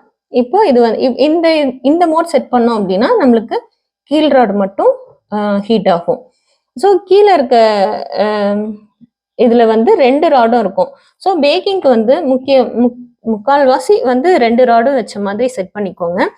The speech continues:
எதுக்காக மேல் ராடு, அது எதுக்காக கீழ் ராடுன்னா, மேல் ராடுல இப்போ நீங்க சப்போஸ் கேக் பேக் பண்றீங்க, ஆ, எனக்கு வந்து மேல வந்து ப்ரவுன் கலர்ல வேணும்,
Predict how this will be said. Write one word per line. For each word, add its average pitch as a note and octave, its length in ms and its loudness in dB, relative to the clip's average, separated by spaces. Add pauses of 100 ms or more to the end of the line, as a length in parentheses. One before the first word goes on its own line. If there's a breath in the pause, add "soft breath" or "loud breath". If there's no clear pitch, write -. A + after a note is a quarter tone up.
(360 soft breath)
எதுக்காக F#4+ 520 0
மேல் C#4+ 260 2
ராடு, B3 320 2 (500)
அது B3+ 200 2
எதுக்காக E4 360 0
கீழ் C4+ 280 -2
ராடுன்னா, G#3+ 420 -2
மேல் D#4 300 0
ராடுல C4 300 2
இப்போ C#4 240 0
நீங்க B3+ 300 2
சப்போஸ் B3 360 -2
கேக் B3+ 280 2
பேக் G3+ 280 -2
பண்றீங்க, F3 340 -6 (1120)
ஆ, A#3 220 2
எனக்கு B3 280 0
வந்து A#3+ 240 0
மேல C4+ 340 2
வந்து B3 200 0
ப்ரவுன் A#3 300 2
கலர்ல A3+ 360 2
வேணும், F#3+ 380 -6